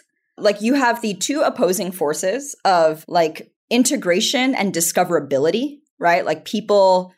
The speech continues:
are using workflows that everybody understands and they can get to information across different systems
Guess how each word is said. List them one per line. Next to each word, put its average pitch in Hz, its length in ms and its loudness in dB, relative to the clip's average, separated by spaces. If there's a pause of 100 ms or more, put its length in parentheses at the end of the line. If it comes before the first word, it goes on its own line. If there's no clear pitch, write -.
(200)
are 185 120 2
using 208 560 0
workflows 170 500 0
that - 160 -2
everybody 185 440 0
understands 165 720 -4
and 190 120 -2
they 165 80 0
can 160 180 -4
get 170 240 -2
to 180 180 -2
information 160 920 -4
across 156 440 -2
different 156 400 -8
systems 247 640 -6